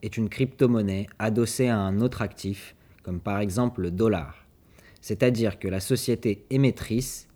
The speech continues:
émet un stablecoin qui est distribué aux acheteurs et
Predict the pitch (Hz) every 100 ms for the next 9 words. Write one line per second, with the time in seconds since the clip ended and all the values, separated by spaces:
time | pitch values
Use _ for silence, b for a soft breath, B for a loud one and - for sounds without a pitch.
0 | 104 110 113 95 82 - - 156 143 113
1 | - 90 90 117 135 b b b - 95
2 | 95 139 - 123 110 98 87 85 - 85
3 | 98 113 b b b b 95